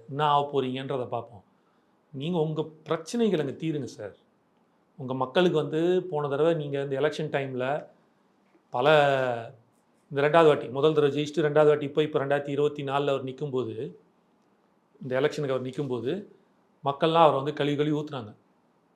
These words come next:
இதுக்கு முன்னாடி உங்களை நான் பார்த்ததே இல்லையே, சொந்த ஊரு, சொந்த தொகுதியிலே இப்படி தான் பேசினாங்க. நீங்க அதை சொன்னீங்களே, இது சொன்னீங்க, மிரட்டிட்டுலாம் போனாங்க. அந்த வீடியோஸ்லாம் வந்துச்சு, எலெக்ஷன் டைம்ல கார்த்திக் சிதம்பரம் இந்த மாதிரி பண்றாரு, போறாரு அப்படின்னு சொல்லிட்டு.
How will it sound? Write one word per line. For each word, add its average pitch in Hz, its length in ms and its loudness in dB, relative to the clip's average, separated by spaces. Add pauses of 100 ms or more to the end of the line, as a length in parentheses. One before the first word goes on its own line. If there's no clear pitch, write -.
(260)
இதுக்கு 165 220 -6
முன்னாடி 170 100 0
உங்களை 156 200 2
நான் 135 140 -6
பார்த்ததே 156 400 2
இல்லையே, 127 540 -4 (100)
சொந்த 170 520 2
ஊரு, 165 220 4
சொந்த 156 280 0
தொகுதியிலே 160 540 2
இப்படி 139 40 -2
தான் 143 160 0
பேசினாங்க. 131 360 -6 (640)
நீங்க 139 160 -4
அதை 151 220 2
சொன்னீங்களே, 160 260 0
இது 156 100 0
சொன்னீங்க, 135 520 -4
மிரட்டிட்டுலாம் 170 440 0
போனாங்க. 117 260 -6 (400)
அந்த 143 160 -2
வீடியோஸ்லாம் 165 440 4
வந்துச்சு, 139 260 -4 (540)
எலெக்ஷன் 151 340 4
டைம்ல 147 280 4
கார்த்திக் 143 400 2
சிதம்பரம் 139 420 2
இந்த 131 120 -6
மாதிரி 135 200 -4
பண்றாரு, 131 480 0
போறாரு 131 480 2
அப்படின்னு 123 240 -4
சொல்லிட்டு. 113 380 -16